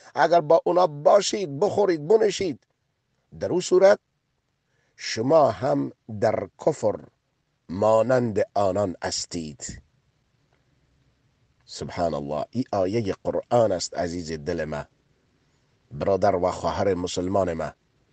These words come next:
پس ا-، اجتناب از مجالس کسانی که به آیات الهی کفر ورزیده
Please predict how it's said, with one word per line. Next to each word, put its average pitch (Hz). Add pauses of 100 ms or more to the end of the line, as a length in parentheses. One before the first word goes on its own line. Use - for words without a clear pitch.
(580)
پس 104
ا-، 123 (120)
اجتناب 143
از 131
مجالس 127
کسانی 156
که 139
به 131
آیات 151 (100)
الهی 131 (160)
کفر 185
ورزیده 82